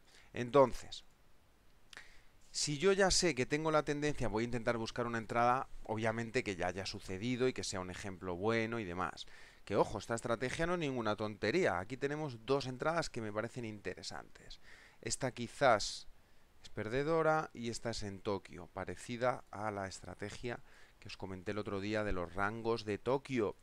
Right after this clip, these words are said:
Entonces yo ahora, como he identificado la tendencia, esto es capital, ¿eh? Chicos, fundamental, yo solo quiero compras, porque la tendencia es alcista. Entonces yo ya sé que solo quiero comprar.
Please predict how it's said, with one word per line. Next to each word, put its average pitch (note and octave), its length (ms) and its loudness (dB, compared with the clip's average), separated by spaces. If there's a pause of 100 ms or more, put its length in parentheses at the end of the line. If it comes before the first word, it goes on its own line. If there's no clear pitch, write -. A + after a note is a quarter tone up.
(520)
Entonces D#3+ 320 -2
yo F#3 140 8
ahora, F3 180 4
como B2+ 260 -2
he D3 60 4
identificado E3 760 0
la A2+ 140 8
tendencia, C#3+ 580 -2
esto C#3 160 -4
es D#3 120 0
capital, C#3 600 4
¿eh? F#3 200 0 (140)
Chicos, A#2 480 -2
fundamental, D#3+ 1300 0
yo E3 240 0
solo E3+ 480 0
quiero D#3+ 380 -2
compras, D#3 840 0 (300)
porque A#2 240 -4
la A#2+ 100 4
tendencia A#2+ 480 -2
es A#2+ 80 -2
alcista. A#2 640 -4 (460)
Entonces A2 340 -8
yo A#2+ 140 2
ya B2+ 200 4
sé C#3 220 2
que A2 120 0
solo B2 280 0
quiero B2+ 220 -2
comprar. G#2 540 4